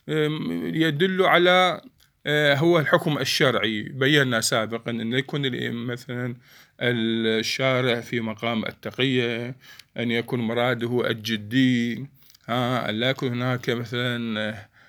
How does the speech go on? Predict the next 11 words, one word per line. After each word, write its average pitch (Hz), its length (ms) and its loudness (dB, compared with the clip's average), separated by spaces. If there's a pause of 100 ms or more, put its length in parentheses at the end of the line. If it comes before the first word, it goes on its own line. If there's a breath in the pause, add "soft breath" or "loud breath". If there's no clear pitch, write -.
(180 soft breath)
آه، 117 360 0
ليس 131 320 0
له 127 280 0
مراد 120 340 -2
الجدي. 110 460 -4
بينا 120 520 0
ثم 120 260 -4
أنه 117 320 -4
لا، 120 220 -4
لا 120 120 -2
يكون 135 400 -4